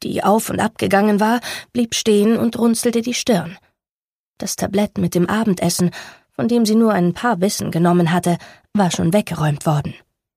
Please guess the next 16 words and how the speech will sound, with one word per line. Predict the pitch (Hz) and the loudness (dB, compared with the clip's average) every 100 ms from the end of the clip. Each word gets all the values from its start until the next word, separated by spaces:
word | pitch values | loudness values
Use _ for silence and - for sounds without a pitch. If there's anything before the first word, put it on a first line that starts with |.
| _ 214 | _ -2
Sie | 226 247 | -2 -2
hatte | 302 269 | -4 -4
dem | 226 202 | -2 -2
Kammermädchen | - 196 196 185 190 - 247 | 0 2 2 2 0 -2 -4
gesagt, | 233 226 247 277 - | -2 -2 -2 -4 -8
dass | - 233 | -6 -4
sie | 254 | 0
nicht | 247 302 - | 0 -2 -2
kommen | 220 196 190 | 0 2 4
müsse, | 190 202 262 254 | 2 2 0 0
um | 247 | 0
ihr | 254 | 0
beim | 262 254 | 0 0
Ausziehen | 285 247 - - 156 151 | -2 -4 -4 -4 -4 -2
zu | 165 | 0
helfen. | 160 147 - - | 0 0 -6 -12